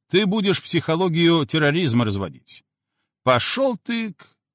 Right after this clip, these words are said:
Теперь от новоявленных оппозиционеров требуется не просто поддержка линии партии,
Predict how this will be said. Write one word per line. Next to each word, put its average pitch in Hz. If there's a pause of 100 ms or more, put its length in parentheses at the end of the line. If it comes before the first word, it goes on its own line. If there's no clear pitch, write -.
(1300)
Теперь 196
от 156
новоявленных 147
оппозиционеров 131
требуется 160
не 123
просто 170
поддержка 135
линии 120
партии, 73